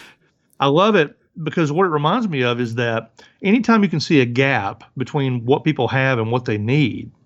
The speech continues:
Speaker 2: there's an opportunity there.
Speaker 1: Yeah.
Speaker 2: And I, and I'll give you a quick example. Um, several years ago,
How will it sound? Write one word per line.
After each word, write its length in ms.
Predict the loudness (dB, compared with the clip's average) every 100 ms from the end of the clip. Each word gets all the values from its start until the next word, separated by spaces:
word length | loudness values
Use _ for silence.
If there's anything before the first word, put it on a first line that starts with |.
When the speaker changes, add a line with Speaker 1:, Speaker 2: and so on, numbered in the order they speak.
| _ _ _ _ -8 2
Speaker 2:
there's 180 | 4 4
an 40 |
opportunity 600 | 2 0 0 0 0 -4
there. 260 | -6 -10 -16 _
Speaker 1:
Yeah. 380 | -10 -6 -6 -8 -14 _ _ -2
Speaker 2:
And 100 | 0
I, 120 | 2
and 80 | 0
I'll 60 |
give 140 | 0 -2
you 60 |
a 40 | 0
quick 200 | 0 0
example. 540 | -6 -2 -2 -4 -14 _ _ _ _ _ _ _ _ _ -20 -2
Um, 520 | 2 4 2 0 -4 -10 _ _ _ _ _ -10
several 460 | -6 2 2 4
years 280 | 4 4 2
ago, 540 | 0 -2 -4 -4 -4